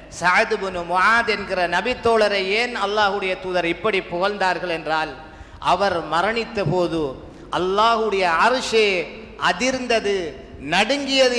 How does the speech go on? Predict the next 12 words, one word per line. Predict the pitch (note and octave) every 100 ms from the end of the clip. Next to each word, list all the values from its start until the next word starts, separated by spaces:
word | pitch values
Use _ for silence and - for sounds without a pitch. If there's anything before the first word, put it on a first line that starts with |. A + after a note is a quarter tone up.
| A3+
என்று | A3 G3+ F#3+ E3
ரசூலுல்லாஹி | F3+ A#3 B3+ A3+ G#3 G3+ F#3 F3 -
ஸல்லல்லாஹு | D#3+ G3+ A#3 G#3 F#3 F3+
அலைஹி | F3
வஸல்லம் | E3+ E3+ D#3+
அவர்கள் | D#3 D3+ -
சொன்ன | E3+ D#3+ D3
செய்தி | F#3+ F3+ D#3+ A#2+ - - -
சஹீஹ் | F3+ F#3 F#3 D3+
முஸ்லிமிலே | E3 G#3+ A3+ F#3+ F3
இடம்பெற்றிருக்கின்றது. | E3 E3+ D#3+ D#3+ D3+ D3+ D3 C#3 C3 - - - -
ஒரு | D3+